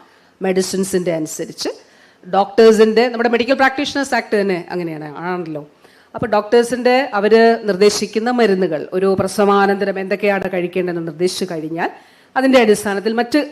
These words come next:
കാര്യങ്ങളുണ്ടല്ലോ, മറ്റ് കെയർ കൊടുക്കുന്നതിന് വേണ്ടിയിട്ടുള്ളൊരു കെയർ ഗിവേഴ്സായിട്ട് സുതിക മിത്രം പദ്ധതിയിലൂടെ ഒരു ഇരുന്നൂറ് മണിക്കൂറാണ് അതിൻ്റെ കോഴ്സ്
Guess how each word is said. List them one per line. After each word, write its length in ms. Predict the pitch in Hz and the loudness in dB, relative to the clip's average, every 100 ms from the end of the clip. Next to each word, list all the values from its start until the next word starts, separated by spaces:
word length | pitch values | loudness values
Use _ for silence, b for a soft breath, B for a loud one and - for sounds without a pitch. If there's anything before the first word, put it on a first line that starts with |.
| - | -2
കാര്യങ്ങളുണ്ടല്ലോ, 600 | 214 196 180 175 165 170 180 | 0 0 -2 -4 -6 -6 -6
മറ്റ് 200 | 190 - - 220 | -8 -12 -4 2
കെയർ 260 | 208 220 208 | 4 2 0
കൊടുക്കുന്നതിന് 580 | 185 170 180 175 185 175 | -4 -4 -6 -6 -6 -6
വേണ്ടിയിട്ടുള്ളൊരു 520 | 165 160 165 175 170 170 214 | -6 -8 -8 -8 -8 -4 0
കെയർ 240 | 226 262 233 | 4 4 4
ഗിവേഴ്സായിട്ട് 800 | 214 185 175 - 165 160 156 320 B B B - - | 4 4 2 -4 -6 -6 -4 -6 B B B -8 0
സുതിക 280 | 208 220 220 208 - | 2 4 4 4 -2
മിത്രം 340 | 185 - 190 170 - - | -8 -6 -6 -6 -10 -10
പദ്ധതിയിലൂടെ 720 | 185 214 190 196 170 165 214 - B B B - | -6 -2 0 2 2 0 -2 -2 B B B -12
ഒരു 120 | 202 208 | -8 -4
ഇരുന്നൂറ് 280 | 208 240 269 | 2 4 4
മണിക്കൂറാണ് 560 | 233 214 233 220 190 214 359 - | 4 2 2 2 2 0 -2 -6
അതിൻ്റെ 200 | 185 185 185 | -6 -4 -2
കോഴ്സ് 400 | 180 190 - | 0 0 0